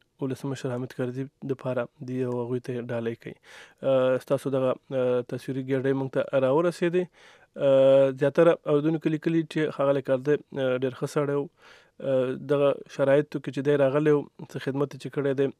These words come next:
هغه د قدر وړ دی. اه، د رحمت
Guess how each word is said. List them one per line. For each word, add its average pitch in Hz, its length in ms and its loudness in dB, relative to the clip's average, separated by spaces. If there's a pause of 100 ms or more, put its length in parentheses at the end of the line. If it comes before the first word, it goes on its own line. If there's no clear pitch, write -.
هغه 127 180 -4
د 127 80 -2
قدر 139 360 -4
وړ 143 120 2
دی. 139 200 -2 (1000)
اه، 139 840 6 (1040)
د 147 180 -2 (500)
رحمت 170 460 4